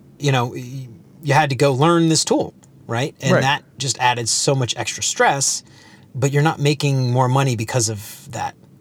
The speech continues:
Speaker 1: You know,
Speaker 2: Yeah.
Speaker 1: you're not getting paid for the stress. You're not getting paid extra for the stress,
Speaker 2: Yeah, and
Speaker 1: I
Speaker 2: it's,
Speaker 1: guess is the good
Speaker 2: it's
Speaker 1: way to say it.
Speaker 2: when,
Speaker 1: You're not
Speaker 2: so
Speaker 1: getting paid extra.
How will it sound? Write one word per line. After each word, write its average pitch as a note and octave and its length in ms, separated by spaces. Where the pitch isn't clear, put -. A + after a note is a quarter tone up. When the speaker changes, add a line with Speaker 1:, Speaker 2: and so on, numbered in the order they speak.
Speaker 1:
You B2 120
know, A2 80
Speaker 2:
Yeah. F#2 240
Speaker 1:
you're B2 100
not C#3+ 160
getting C3+ 220
paid A#2+ 280
for G#2+ 120
the - 80
stress. - 340
You're B2 80
not B2 80
getting B2+ 160
paid A2+ 180
extra G#2 300
for - 100
the - 100
stress, - 420
Speaker 2:
Yeah, C#3+ 220
and C#2 160
Speaker 1:
I - 20
Speaker 2:
it's, A#2 100
Speaker 1:
guess G#2 160
is G#2 80
the C3+ 60
good D3+ 80
Speaker 2:
it's - 120
Speaker 1:
way - 80
to C#3 80
say C3+ 40
it. - 20
Speaker 2:
when, D3 120
Speaker 1:
You're - 80
not C3+ 40
Speaker 2:
so B2 60
Speaker 1:
getting C#3 140
paid - 80
extra. - 300